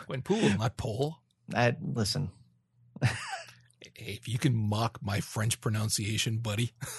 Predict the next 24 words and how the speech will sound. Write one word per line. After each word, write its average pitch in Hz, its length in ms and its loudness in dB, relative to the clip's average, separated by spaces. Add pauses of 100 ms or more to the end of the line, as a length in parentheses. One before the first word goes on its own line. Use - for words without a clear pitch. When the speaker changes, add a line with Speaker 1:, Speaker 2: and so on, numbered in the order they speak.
(120)
Speaker 1:
<laughs> 988 360 2
I 135 140 8
have 127 180 4
an 117 80 2
excuse. - 720 4 (720)
<laughs> - 400 -8 (1000)
Speaker 2:
Powers 180 680 6 (460)
<laughs> - 480 -10
actually 196 380 4
has 196 180 4
an 165 80 2
issue - 340 4
coming 123 320 4
out, 104 240 2
number 113 220 2
six, - 680 0 (260)
Ultimates 151 440 0
number 117 200 2
seven, 120 380 4
and 95 300 2
Web 101 200 4
Warriors 95 520 4
number 95 220 6
seven. 95 460 4